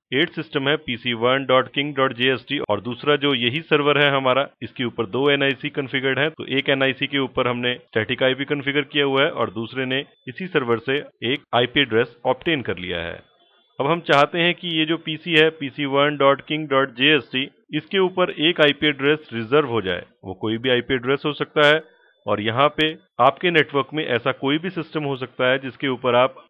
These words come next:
आईपी एड्रेस को रिजर्व करना चाहते हैं। तो हम for testing purposes इसी Windows एट क्लाइंट के ऊपर एक आईपी एड्रेस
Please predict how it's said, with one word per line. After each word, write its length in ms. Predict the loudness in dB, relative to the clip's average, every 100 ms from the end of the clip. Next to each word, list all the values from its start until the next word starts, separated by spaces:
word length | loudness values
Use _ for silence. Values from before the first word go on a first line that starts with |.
| 0
आईपी 300 | 0 2 0
एड्रेस 280 | 0 -4 -2
को 120 | -6
रिजर्व 360 | -4 -2 -2 -2
करना 240 | -4 -4 -4
चाहते 340 | -4 -6 -10
हैं। 280 | -12 -16 -20 _ _ _
तो 80 | -2 -2 -4 _ -8
हम 120 | -4
for 140 | 0 0
testing 380 | -2 -6 -8 -2
purposes 460 | -2 -2 -4 -4 -4 _ -10
इसी 220 | -6 -6 -6
Windows 380 | -4 0 2 2
एट 200 | 0 -2
क्लाइंट 300 | 2 2 2
के 120 | 2 0
ऊपर 320 | 2 0 0 -2
एक 220 | 0 2
आईपी 260 | 0 0
एड्रेस 320 | -4 0 -2